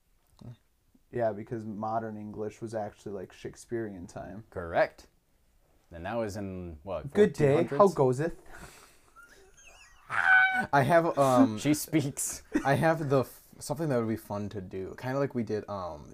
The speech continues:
Speaker 3: the Lusty Argonian Maid.
Speaker 2: Oh, no.
Speaker 3: I have the first three episodes of Star Wars written as books in the style of Shakespeare.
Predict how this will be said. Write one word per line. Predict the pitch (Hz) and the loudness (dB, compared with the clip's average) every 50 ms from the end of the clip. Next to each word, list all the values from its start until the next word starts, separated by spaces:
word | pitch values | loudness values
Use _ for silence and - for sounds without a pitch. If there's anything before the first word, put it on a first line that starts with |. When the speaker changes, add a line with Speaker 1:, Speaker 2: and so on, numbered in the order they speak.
| 113 | -12
Speaker 3:
the | 107 101 95 85 80 80 80 80 65 | -10 -10 -10 -10 -10 -10 -12 -12 -12
Lusty | 57 - 90 - - 107 | -12 -12 -12 -10 -8 -8
Argonian | 101 98 95 98 92 92 95 92 92 | -6 -6 -6 -8 -10 -10 -10 -12 -12
Maid. | 87 87 90 104 131 - - _ _ | -12 -8 -8 -6 -8 -8 -10 _ _
Speaker 2:
Oh, | 101 98 92 | -8 -6 -4
no. | 110 131 131 117 113 - - - | -4 -2 -2 -2 -2 -2 0 2
Speaker 3:
I | 117 127 135 | 2 2 2
have | 143 143 147 135 123 117 117 117 113 110 110 - - | 2 0 0 2 2 2 2 0 0 -4 -8 -12 -10
the | 107 104 104 - | -4 -4 -4 -4
first | - - 131 127 135 147 143 - - | -4 -2 -2 0 0 -2 -4 -6 -8
three | - 110 107 113 131 - | -6 -4 -2 -2 -2 -2
episodes | 98 98 - 123 117 - 120 117 123 120 - | -4 -4 -4 -6 -4 -2 -2 -2 -2 -4 -6
of | - 104 98 | -10 -14 -14
Star | - - - 95 95 98 101 104 | -16 -10 -6 -2 0 0 0 0
Wars | 117 127 131 139 151 165 160 - - - _ _ _ _ _ _ _ _ _ _ | -2 -4 -4 -4 -4 -6 -8 -12 -20 -20 _ _ _ _ _ _ _ _ _ _
written | 107 113 117 - 127 131 127 123 - | -2 -2 -2 0 0 -2 -2 -4 -4
as | - 113 98 92 | -6 -8 -8 -8
books | 92 92 107 120 107 87 - - - - - - _ _ _ _ _ _ | -6 0 2 2 2 2 0 -6 -14 -18 -18 -18 _ _ _ _ _ _
in | - 113 104 | -8 -8 -8
the | 98 92 | -8 -10
style | - - - 87 87 98 107 113 107 | -10 -8 -6 -6 -4 -2 -2 -2 -2
of | 95 - | -4 -6
Shakespeare. | - - 98 - - - - - - 135 143 165 196 | -8 -10 -10 -10 -10 -14 -14 -8 -4 -2 -2 -2 -4